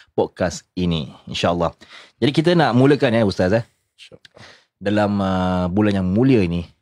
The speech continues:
Speaker 1: dan sebagai mukadimah sebelum kita masuk kepada seorang tokoh yang sangat mulia, iaitu, uh, almarhum, uh, Habib Salim Al-Shatri, rahimahullahu ta'ala, uh, apakah, apakah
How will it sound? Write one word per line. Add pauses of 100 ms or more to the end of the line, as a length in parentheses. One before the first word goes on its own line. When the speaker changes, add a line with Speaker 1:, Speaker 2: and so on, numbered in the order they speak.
(220)
Speaker 1:
dan
sebagai
mukadimah
sebelum
kita
masuk
kepada
seorang
tokoh
yang
sangat
mulia, (560)
iaitu,
uh,
almarhum,
uh,
Habib
Salim
Al-Shatri, (800)
rahimahullahu
ta'ala, (520)
uh,
apakah, (720)
apakah